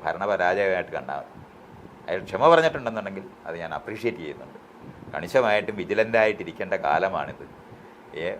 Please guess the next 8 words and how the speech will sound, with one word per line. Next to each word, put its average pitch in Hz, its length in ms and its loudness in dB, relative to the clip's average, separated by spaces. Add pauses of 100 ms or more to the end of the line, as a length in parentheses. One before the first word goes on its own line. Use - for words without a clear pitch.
(120)
വടക്കേ 82 340 0
ഇന്ത്യയിലെ 104 360 4 (340)
ജാതി 92 380 2
മത 87 140 2 (440)
വിഭാഗങ്ങൾ 101 680 4 (400)
കേരളത്തിനകത്തേക്ക് 92 840 2
നുഴഞ്ഞു 95 300 -2
കയറിക്കൊണ്ടിരിക്കുന്ന 87 640 -2